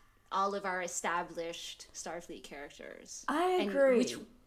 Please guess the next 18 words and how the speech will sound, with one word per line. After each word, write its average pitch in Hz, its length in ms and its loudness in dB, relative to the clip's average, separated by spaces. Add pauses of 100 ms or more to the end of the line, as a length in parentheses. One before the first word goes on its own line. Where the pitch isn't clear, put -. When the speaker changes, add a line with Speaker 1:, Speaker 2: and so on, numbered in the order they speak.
(160)
Speaker 1:
some 262 300 2
of 277 100 2
them 262 140 4
would 247 100 4
take 240 240 2
her 214 100 -2
under 208 200 0
their 208 140 0
wing, 185 360 -4
and 180 140 -10
others 208 340 2
would 202 120 -2
be 190 100 -6
like, 170 260 -6
"I'm 170 320 -6
gonna 190 160 -8
do 190 160 -4
anything 180 640 -6